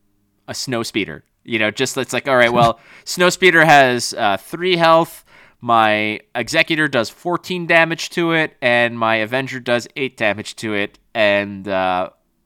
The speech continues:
the, oh, the other question is, is, uh, ma-, like, you were meant, talking about these massive starships having overrun, uh, or was it overrun, was it called? Uh,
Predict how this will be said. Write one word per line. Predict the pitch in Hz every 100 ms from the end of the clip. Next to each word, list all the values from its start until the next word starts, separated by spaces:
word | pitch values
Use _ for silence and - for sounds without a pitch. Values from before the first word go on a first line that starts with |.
| _ _ _
the, | 143 143
oh, | 147
the | 127
other | 139
question | 110 113 - 104
is, | 101
is, | 98
uh, | 110
ma-, | 117 117
like, | 120 120
you | 131
were | 190
meant, | 156 -
talking | 135 127 127
about | 117
these | 110 104
massive | 113 123 117
starships | - 113 120 -
having | 104 101 98
overrun, | 107 110 143 151 170 196 _ _ _ _ _
uh, | - 104 98 95 92
or | -
was | 113 101
it |
overrun, | - 120 160 160 160
was | 165
it | 170
called? | 175 196 196 _ _ _ _
Uh, | 95